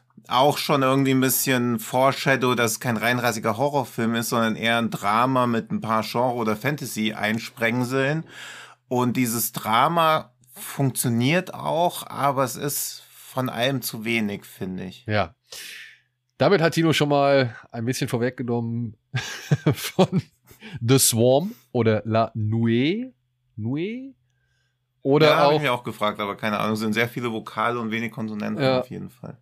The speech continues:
Speaker 2: Und, äh, wie er hierzulande auf Netflix genannt wird, Schwarm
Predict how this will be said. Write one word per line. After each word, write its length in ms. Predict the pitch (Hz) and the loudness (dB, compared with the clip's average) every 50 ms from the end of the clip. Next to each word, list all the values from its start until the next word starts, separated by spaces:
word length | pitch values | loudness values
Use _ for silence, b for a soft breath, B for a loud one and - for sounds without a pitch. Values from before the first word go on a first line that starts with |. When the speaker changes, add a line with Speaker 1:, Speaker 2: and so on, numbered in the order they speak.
| _ _ | _ _
Speaker 2:
Und, 400 | - 170 156 180 190 175 - - - | 0 2 2 2 2 -2 -4 -4 -2
äh, 360 | 156 151 151 151 151 139 120 | 0 0 0 0 -2 -2 0
wie 100 | 143 160 | 0 0
er 80 | 156 131 | 0 0
hierzulande 640 | 120 156 170 165 - 151 139 135 135 135 139 123 | 0 0 -2 -2 -2 -2 -2 -2 0 0 0 0
auf 180 | 127 113 - 123 | 0 -2 -2 0
Netflix 520 | 117 123 - - - 131 127 120 - - | -2 -2 -2 -2 -4 -2 -2 -2 -4 -4
genannt 420 | - 113 110 113 117 120 107 104 | -2 -2 0 0 0 -2 -4 -4
wird, 300 | 107 110 110 104 - 90 - | -2 -2 -2 -2 -4 -8 -8
Schwarm 720 | - - - - - 104 95 104 120 123 143 131 120 117 | -4 -2 -2 -2 -2 0 0 0 0 0 -2 -2 -2 -6